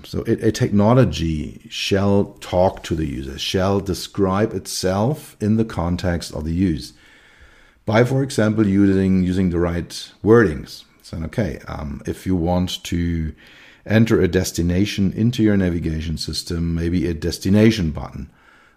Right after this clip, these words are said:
is the right one. Um, so it is describing itself. Here,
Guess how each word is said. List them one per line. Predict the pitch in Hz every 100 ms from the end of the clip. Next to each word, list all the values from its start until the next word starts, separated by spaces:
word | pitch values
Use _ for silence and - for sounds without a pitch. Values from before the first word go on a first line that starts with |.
| _
is | - 90 87 82 82
the | - 76 98
right | 90 76
one. | - - - _ _ -
Um, | 67 67 - -
so | - 87 -
it | 87
is | 85
describing | - - 85 80 73
itself. | - 117 143 - - - _ _ _ _ _ _ -
Here, | 104 113 113